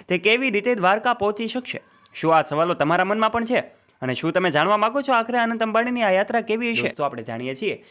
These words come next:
અનંત અંબાણી એ અંબાણી પરિવારના ખૂબ લાડકો દીકરો છે, કારણ કે એમના લગ્ન સમારોહથી શરૂ કરીને જે કાંઈ પણ એમની સેરેમનીઓ, બર્થડે સેરેમની હોય કે પછી વેડિંગ સેરેમની હોય, આ સાથે જ અનેક તહેવારોની ઉજવણી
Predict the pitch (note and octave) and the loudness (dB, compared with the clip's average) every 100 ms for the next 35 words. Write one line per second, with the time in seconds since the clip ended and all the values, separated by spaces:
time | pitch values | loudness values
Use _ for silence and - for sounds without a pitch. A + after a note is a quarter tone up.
0 | - - C#3 C#3 C3+ C3+ F3 G#3+ F3 D3 | -18 -6 -2 -2 -4 -2 -2 0 -4 -2
1 | E3 E3+ D3 D3+ D#3+ G3 F#3+ - G#3 F#3 | -2 -2 -6 -4 -4 -4 -6 -4 -4 0
2 | D#3 F#3+ G#3+ F3 G#3 A3+ - F#2+ _ _ | 0 0 -4 -4 -2 -4 -4 -10 _ _
3 | - A#2+ A#2+ A#2 F2+ - _ B2 B2 C3+ | -8 -6 -6 -8 -8 -18 _ -4 0 2
4 | G3+ A#3 A3+ A3 A#3+ B3+ B3+ G#3+ A3+ A#3 | 2 0 0 2 2 2 -2 -2 0 0
5 | A#3 A#3+ D#3+ F3+ G#3+ B3+ A#3 G#3+ F#3+ F3+ | -2 -4 -2 -2 0 -2 -2 -4 -4 -4
6 | C3 - - - F#3 G#3+ G#3 F3 C3+ D3+ | -6 -10 -12 -2 -2 0 -2 -2 -2 -4
7 | F3+ F3 D#3+ D#3+ D#3 D3+ C#3+ D#3 D#3 C#3+ | -4 -6 -6 -6 -6 -6 -4 -6 -6 -10
8 | C#3+ C#3 - _ - B2 E3 A3 F#3 G#3 | -10 -12 -12 _ -8 -4 -2 -2 -2 -2
9 | A3+ B3 G3+ G#2+ - _ _ D3+ D3 G3+ | -2 -4 -4 -6 -10 _ _ -4 0 0
10 | A#3 C#4+ A3+ A#3+ B3 A3 G#3+ A3 G#3 F3+ | 0 0 0 -2 -2 -2 2 0 0 -2
11 | F3 G3+ A3+ A#3+ | 0 0 -2 -6